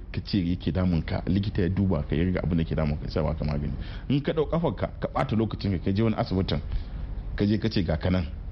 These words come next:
ana buga kwamfuta ce amma ai kai ka je nan asibitin jiya ai ka je asibitin Mosfala jiya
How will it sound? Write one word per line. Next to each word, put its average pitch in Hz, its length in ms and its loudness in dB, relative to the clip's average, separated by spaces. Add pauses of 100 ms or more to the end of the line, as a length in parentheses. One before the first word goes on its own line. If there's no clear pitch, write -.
(160)
ana 120 160 4
buga 110 220 2
kwamfuta 92 360 0
ce 101 100 -2
amma 101 180 2 (140)
ai 151 100 2
kai 156 140 0 (180)
ka 139 120 2
je 156 120 2
nan 151 140 2
asibitin 98 380 0
jiya 80 160 0 (560)
ai 90 120 2
ka 185 140 0
je 165 100 0
asibitin 127 320 2
Mosfala 95 340 2
jiya 82 200 0